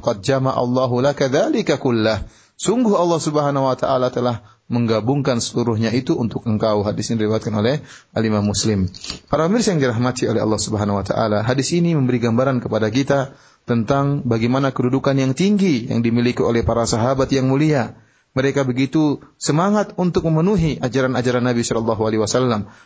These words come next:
memenuhi, ya, a-, a-, wejangan-wejangan Nabi sallallahu alaihi wasallam. Lihatlah sahabat ini, sahabat dari Ansar ini.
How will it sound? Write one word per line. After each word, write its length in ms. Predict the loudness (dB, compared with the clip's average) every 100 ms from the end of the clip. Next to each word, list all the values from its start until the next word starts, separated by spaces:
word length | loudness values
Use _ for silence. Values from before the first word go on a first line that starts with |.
| -4
memenuhi, 640 | 0 0 2 2 2 0 -4 -12 -2
ya, 240 | 0 0
a-, 640 | -4 -4 -4 -2 -2 0
a-, 20 | 2
wejangan-wejangan 1000 | 2 2 0 2 0 0 0 0 0 0
Nabi 180 | 0 0
sallallahu 480 | 0 0 0 0
alaihi 220 | 0 0 0
wasallam. 320 | 0 0 2
Lihatlah 240 | 2 0
sahabat 400 | 0 0 0 0 0
ini, 160 | -2 -2
sahabat 260 | -2 0
dari 160 | -2 -2
Ansar 320 | -2 -2 -2
ini. 240 | -2 -2